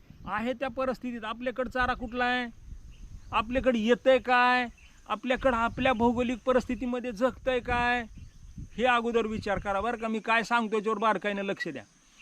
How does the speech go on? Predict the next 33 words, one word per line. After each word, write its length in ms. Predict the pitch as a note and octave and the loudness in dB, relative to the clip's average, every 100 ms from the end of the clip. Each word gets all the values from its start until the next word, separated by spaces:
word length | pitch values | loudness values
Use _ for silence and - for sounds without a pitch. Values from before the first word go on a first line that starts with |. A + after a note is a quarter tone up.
| - | -16
शेळी 340 | - A#3 B3+ C4+ | -4 2 4 4
बी 100 | C4+ | 4
असेल 300 | B3+ C4 C4 | 4 2 2
आणि 100 | B3 | 2
चारा 280 | B3+ A#3+ A3 | 2 4 2
बी 100 | G3 | 2
असेल. 280 | F#3 - B2 - - - _ - - - - - - - - - | 0 -2 -14 -14 -20 -20 _ -20 -20 -18 -18 -18 -20 -20 -20 -4
आता 200 | G#3+ C4 | 2 2
काही 320 | B3+ C4+ C#4 | 4 4 6
जणांनी, 600 | C4+ C4+ C4 A3+ A3 C4 B3+ _ - - | 4 4 4 2 2 0 0 _ -20 0
काही 200 | B3+ C4+ | 4 6
जणांनी 300 | C4+ C4+ C4+ | 6 6 4
मला 260 | C4 C4 | 4 4
सांगितलं 440 | B3 C4 B3+ A#3 B3+ | 2 2 2 2 0
की 140 | A#3 | 2
नंबर 340 | B3 B3+ A#3 A3 | 4 4 4 0
एक 160 | G#3+ | 0
मका 260 | G#3+ G#3 F3+ | 0 2 0
आहे. 60 | D3+ | -2
शंभर 240 | A3 A#3 | 2 4
टक्के 200 | B3 B3 | 4 4
मला 220 | B3+ C4 C4+ | 4 4 4
बी 80 | |
कळतंय 300 | B3+ C4 B3+ | 4 2 4
मका 280 | C4+ C4 C4+ | 4 4 2
चांगली, 340 | C4 C4 B3+ A#3 | 2 2 2 0
पण 180 | B3+ | 2
आमच्या 300 | A#3+ B3+ A#3 | 4 4 4
इकडं 240 | B3+ B3 A#3 | 2 4 2
डुकरं 280 | C4 B3+ B3+ | 2 2 4
मकाची 360 | B3+ B3 A#3 | 4 2 0
येऊ 100 | B3 | 2
देत 100 | A#3+ | 2